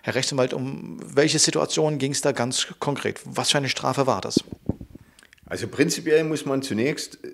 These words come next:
Speaker 2: diese Frage beantworten mit Ja. Prinzipiell würde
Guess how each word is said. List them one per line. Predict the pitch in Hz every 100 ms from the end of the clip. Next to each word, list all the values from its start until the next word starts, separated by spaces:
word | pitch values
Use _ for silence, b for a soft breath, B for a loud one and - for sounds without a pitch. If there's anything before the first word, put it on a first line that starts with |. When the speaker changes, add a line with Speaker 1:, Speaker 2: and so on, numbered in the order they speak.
| - -
Speaker 2:
diese | 110 113
Frage | - 104 131 147
beantworten | 92 113 120 123 123 123 -
mit | 110 113
Ja. | 90 78 64 - - _ _ _ _
Prinzipiell | - 190 220 185 170 143
würde | 110 185 202 226 285